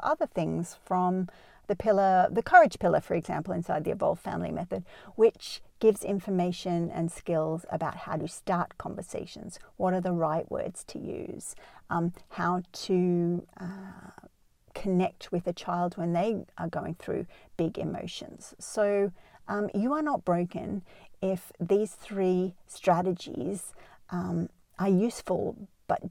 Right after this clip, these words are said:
don't get you the whole way along. And that is just the nature of, um, learning to have comfortable conversations about sensitive things with children, that we are, uh, unpicking and unpacking programming that has been with us probably since we were young.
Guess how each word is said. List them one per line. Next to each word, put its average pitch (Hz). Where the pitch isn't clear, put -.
don't 190
get -
you 175
the 175
whole 170
way 160
along. 160
And 208
that 220
is 285
just -
the 247
nature 220
of, 170
um, 185
learning 202
to -
have 196
comfortable 190
conversations 196
about 180
sensitive 196
things 196
with 202
children, 175
that 175
we 247
are, 233
uh, 240
unpicking 285
and 214
unpacking 226
programming 202
that 214
has 202
been 220
with 294
us 185
probably 302
since -
we 226
were 214
young. 170